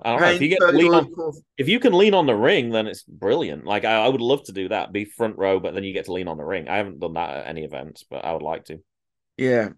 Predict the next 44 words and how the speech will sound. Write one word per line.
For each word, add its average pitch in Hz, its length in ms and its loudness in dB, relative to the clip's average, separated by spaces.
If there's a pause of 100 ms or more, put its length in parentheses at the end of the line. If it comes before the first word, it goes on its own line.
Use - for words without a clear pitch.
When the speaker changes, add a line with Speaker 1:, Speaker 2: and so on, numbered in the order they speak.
Speaker 2:
um, 117 420 0 (600)
yeah, 127 220 0
but 110 220 0 (320)
if 139 120 -6
you've 165 200 0
paid 151 340 0
for - 360 -2
a - 20 -8
seat - 480 -4 (240)
and 120 100 -8
you 113 60 -6
don't 113 260 -2
get - 180 -2
a 120 40 -6
seat, - 580 -8 (180)
some 139 280 0
people 120 260 -2
will 120 80 -4
be 117 140 2
annoyed 113 220 0
about 80 200 -2
that, 90 220 -2
especially 185 480 -2
sometimes 120 560 -2
if 117 120 -14
people 120 300 -4
Speaker 1:
If 131 80 -4
Speaker 2:
have 123 120 2
Speaker 1:
you, 123 40 -2
Speaker 2:
to 110 80 -6
Speaker 1:
like 127 160 2
I 180 40 -4
said, 160 180 -2
if 113 100 -8
you 110 60 -2
didn't 117 160 -8
know, 127 240 0
I 98 140 0
agree. 98 340 -4 (420)
Speaker 2:
Yeah, - 140 -12 (680)
and, 135 140 0 (140)
and 139 260 4
I'd 156 120 6
imagine, 131 500 0